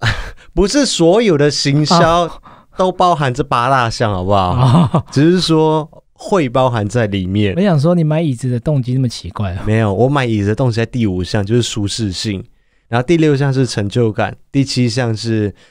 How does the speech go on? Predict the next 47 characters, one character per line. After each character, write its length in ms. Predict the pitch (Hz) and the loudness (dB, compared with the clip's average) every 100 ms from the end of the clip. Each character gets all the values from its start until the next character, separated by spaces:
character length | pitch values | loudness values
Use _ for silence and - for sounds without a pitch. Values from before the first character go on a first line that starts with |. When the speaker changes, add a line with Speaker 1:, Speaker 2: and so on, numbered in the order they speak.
| _ | _
Speaker 1:
保 160 | - 95 | -2 -2
护 280 | 95 131 113 | 0 0 2
欲， 280 | 120 101 - _ | 2 0 -4 _
就 100 | 135 | -2
是 300 | 123 127 117 - - | 0 2 0 -4 -4
保 160 | 101 | -2
护 140 | 107 131 | 0 0
和 120 | 117 | 0
照 160 | 131 | -2
顾 140 | 120 117 | -2 -2
你 140 | 95 | -4
自 160 | 90 123 | -6 -6
己 180 | 101 95 | -4 -6
还 80 | |
有 80 | 98 | -4
你 60 | 98 | -6
自 120 | 123 | -4
己 80 | 113 | -6
身 220 | 92 101 | -4 -4
边 160 | 101 104 | -4 -4
人 140 | 98 | -6
的 100 | 95 | -6
那 60 | 101 | -6
种 180 | 95 | -6
责 240 | 85 92 95 | -6 -6 -4
任 180 | 98 92 | -4 -4
感。 180 | 92 85 - - - - | -8 -10 -16 -20 -20 -8
然 160 | 113 | -2
后 80 | 113 | 0
最 180 | 123 143 | 0 0
后 160 | 131 110 | 2 0
一 60 | |
项 220 | 98 113 | 0 -2
呢， 100 | 101 | -2
Speaker 2:
这 60 | 92 | -2
Speaker 1:
是 80 | 110 | -4
归 260 | - 120 | 0 0
属 240 | 123 - 95 | 0 -2 -4
感。 240 | - 98 - | -4 -6 -2
Speaker 2:
第 120 | 240 | -2
七 200 | - 196 | 0 0
个 100 | 180 | 0
不 100 | 143 | 0
是 60 | 151 | -2
干 240 | 160 123 | 0 0
话 300 | 107 123 107 | 0 0 -2
吗？ 240 | 92 95 | -4 -8